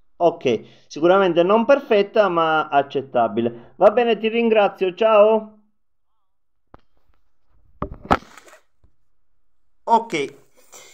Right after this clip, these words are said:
quindi anche il mio contatto che conferma che è accettabile. Io ho fatto delle prove per conto mio registrandomi un messaggio sulla,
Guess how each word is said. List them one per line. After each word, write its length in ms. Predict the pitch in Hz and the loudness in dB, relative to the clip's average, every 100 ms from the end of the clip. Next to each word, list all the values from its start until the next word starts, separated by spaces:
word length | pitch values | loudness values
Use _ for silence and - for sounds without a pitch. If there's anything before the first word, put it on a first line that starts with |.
| _ | _
quindi 240 | 202 190 196 | -4 -2 0
anche 300 | 226 233 226 | -2 -2 -6
il 60 | |
mio 180 | 220 220 | -8 -6
contatto 580 | 226 226 220 196 208 202 | -6 -2 0 0 -2 -10
che 300 | 185 185 _ | -10 -12 _
conferma 580 | - 190 - 160 151 147 | -4 -4 -2 -2 0 -4
che 160 | 147 147 | -4 -6
è 20 | |
accettabile. 800 | 135 135 127 131 113 120 - - | -6 -8 -6 -6 -4 -8 -10 -12
Io 180 | 190 190 | -4 -2
ho 180 | 143 160 | -2 -4
fatto 340 | 160 175 165 | -4 -6 -6
delle 280 | 147 151 151 | -12 -10 -10
prove 420 | 151 160 160 139 | -4 0 2 0
per 180 | 135 143 | -4 -6
conto 300 | - 175 226 | -6 -6 -4
mio 340 | 208 180 180 170 | -6 -4 -2 0
registrandomi 1600 | 160 165 165 170 151 151 151 151 147 147 147 139 139 135 - _ _ _ | 0 -2 -4 -10 -6 -6 -8 -10 -8 -8 -8 -6 -8 -8 -18 _ _ _
un 160 | 131 143 | -12 -6
messaggio 560 | 160 156 143 135 120 120 | -4 -4 -6 -10 -10 -16
sulla, 760 | - 143 135 127 120 117 120 | -14 -10 -2 2 4 2 0